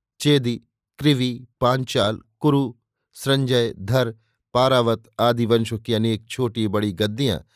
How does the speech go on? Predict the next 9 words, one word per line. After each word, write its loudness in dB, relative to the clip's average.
भरतखंड 0
में -4
स्थापित -4
थीं। -14
अभी 4
आप 4
सुन -2
रहे 2
थे -6